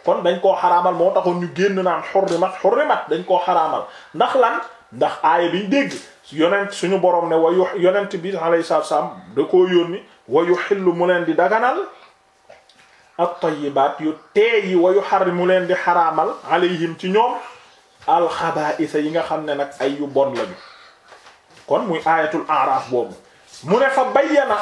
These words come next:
لهم النبي صلى الله عليه وسلم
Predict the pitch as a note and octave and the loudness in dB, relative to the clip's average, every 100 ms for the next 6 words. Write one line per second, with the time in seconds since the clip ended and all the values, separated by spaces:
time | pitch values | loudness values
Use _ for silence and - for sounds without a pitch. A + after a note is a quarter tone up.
0 | - A#2+ C#3+ A#3+ B3 A#3+ G#3+ G#3 F#3+ G3 | -6 -2 2 4 2 0 0 0 2 0
1 | A3 A3+ A3 G#3+ G3 G3 F#3 F#3 F3+ F#3+ | 0 -2 0 2 2 2 4 2 2 0
2 | G3 | 0